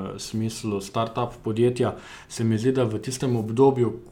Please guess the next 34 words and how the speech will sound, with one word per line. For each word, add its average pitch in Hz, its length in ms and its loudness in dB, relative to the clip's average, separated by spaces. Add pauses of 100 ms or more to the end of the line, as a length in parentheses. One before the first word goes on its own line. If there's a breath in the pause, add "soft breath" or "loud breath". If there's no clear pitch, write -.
ko 104 640 -2
si - 220 -10
ti 143 140 -2
začel 131 460 0
oziroma 123 340 0
ko 120 140 -6
si 113 160 -6
stopal 127 500 -2
na 98 240 -6
to 131 140 0
podjetniško 110 1300 -2
stran, 120 540 0 (400 loud breath)
je 110 120 -2
bila 117 320 2
kar 156 140 0
ena 160 160 0
taka 156 480 0
romantična, 120 1300 0
eh, 101 440 -6
ali 107 180 -8
pa 110 100 -8
ena 120 200 -2
romantična 123 500 -2
predstava 120 560 -2
o 107 80 -4
teh 123 240 -2
startupih. 113 680 -4
Se 113 100 -8
mi 110 100 -2
zdi, 120 80 -2
da 123 200 -2 (220 loud breath)
splet 127 440 4
je 120 60 4
bil 127 180 2